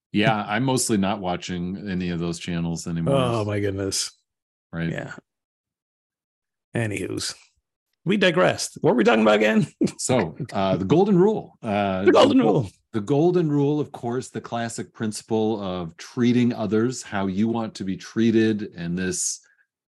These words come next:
Speaker 1: um, shows up in many religious traditions. It's much reputed for being the most culturally universal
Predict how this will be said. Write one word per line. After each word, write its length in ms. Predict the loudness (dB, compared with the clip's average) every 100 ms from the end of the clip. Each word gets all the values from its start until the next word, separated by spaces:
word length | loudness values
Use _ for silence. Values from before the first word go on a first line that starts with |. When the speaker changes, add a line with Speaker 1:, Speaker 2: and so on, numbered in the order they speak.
| -8
Speaker 1:
um, 240 | -6 -6
shows 280 | -4 -4 -2
up 220 | -4 -4
in 380 | -2 -2 -2 -6 _ _ _
many 500 | -6 -4 -2 -2 -2
religious 460 | -6 -4 -2 -4 -6
traditions. 800 | -4 -2 0 0 0 -2 -4 -10
It's 300 | -10 -10 -8
much 240 | -6 -4 -4
reputed 520 | -6 0 2 2 0
for 120 | -6
being 260 | 0 0 0
the 80 | 0
most 340 | -2 -6 -10
culturally 720 | -8 -6 -4 0 2 4 2
universal 760 | 2 0 0 -2 -4 -4 -6